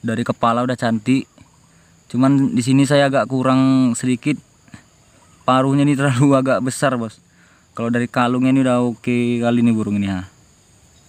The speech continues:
Kalungnya susunannya rapi. Di bagian hitamnya pun pecah-pecah, ya, Bos, ya.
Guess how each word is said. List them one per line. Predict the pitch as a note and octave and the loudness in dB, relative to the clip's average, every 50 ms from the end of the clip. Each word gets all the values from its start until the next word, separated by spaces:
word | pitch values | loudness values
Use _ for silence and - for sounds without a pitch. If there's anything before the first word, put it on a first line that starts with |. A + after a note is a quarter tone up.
| _ _ _ _ _ _ _ _ _ | _ _ _ _ _ _ _ _ _
Kalungnya | _ - - - A2 A2+ A#2 | _ -8 -6 -2 0 0 0
susunannya | - B2+ A#2 - B2 B2 A#2+ A#2+ A#2+ | 0 -2 -4 0 2 4 4 4 4
rapi. | A#2 A#2 A2+ - _ - B2 C3 C3+ B2+ - _ _ _ _ _ _ _ _ _ _ _ _ _ _ _ _ _ - _ - | 2 0 -2 -4 _ -4 -4 -4 -4 -8 -14 _ _ _ _ _ _ _ _ _ _ _ _ _ _ _ _ _ -20 _ -6
Di | A2 A2+ A#2 A2+ A2+ | -2 0 0 0 0
bagian | A2+ A2 A#2+ A#2+ | 0 0 0 0
hitamnya | B2 A#2+ - A#2 A2+ A#2+ A#2+ | 0 0 -2 -2 0 0 0
pun | A#2+ C3 B2+ | 0 0 -2
pecah-pecah, | - - - A#2+ - A2 - - B2 B2 | -2 -2 -4 -4 -4 -6 -4 -4 -4 -4
ya, | A2+ | -4
Bos, | A2 G2+ A2+ | -8 -8 -8
ya. | A2+ A2+ | -10 -10